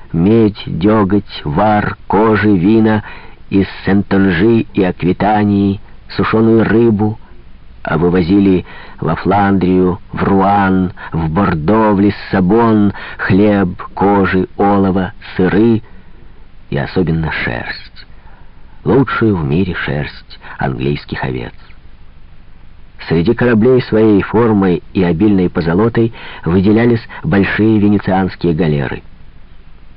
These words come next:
Но Роджер Мортимер Вигморский уже думал о Франции. Сначала он попросит убежище в Артуа у своего кузена Жана де Фиена, сына брата его матери.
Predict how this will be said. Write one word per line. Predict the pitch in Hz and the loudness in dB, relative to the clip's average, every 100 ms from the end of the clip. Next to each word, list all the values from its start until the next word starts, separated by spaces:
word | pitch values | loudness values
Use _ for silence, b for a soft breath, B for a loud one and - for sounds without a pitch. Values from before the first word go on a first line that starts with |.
| - | -10
Но | 76 69 | -6 -4
Роджер | 80 87 87 82 80 | -2 -2 -2 -4 -4
Мортимер | 73 73 85 - - 78 78 78 - B B - | -4 -2 -2 -4 -6 -4 -2 -4 -6 B B -12
Вигморский | - - 78 156 190 - - - 95 101 - B B B | -4 -4 -2 -2 -2 -4 -10 -8 -6 -6 -10 B B B
уже | - 73 | -4 -4
думал | 69 76 78 82 - B B B B B | -2 -4 -6 -8 -12 B B B B B
о | - | -8
Франции. | - - 87 92 - - - - - - - - - B B | -4 -4 -6 -8 -12 -12 -14 -18 -20 -18 -18 -18 -20 B B
Сначала | - 95 101 123 127 - B | -2 0 2 2 2 0 B
он | 120 | -2
попросит | 117 117 127 - 131 | 0 2 0 2 2
убежище | 113 120 117 - | 2 2 2 2
в | 107 | 2
Артуа | 110 - 92 73 73 | 0 0 0 0 -2
у | 73 | -4
своего | - 92 104 | -2 2 2
кузена | 107 101 110 117 117 B B | 2 2 2 2 0 B B
Жана | - - 113 113 110 | -6 0 2 2 2
де | 101 | 2
Фиена, | - 92 95 101 101 - | 2 2 2 2 0 -2
сына | 87 98 | 0 0
брата | 85 82 87 85 | 0 -2 -2 -2
его | 82 | -2
матери. | 76 71 69 - - | -2 -4 -6 -12 -14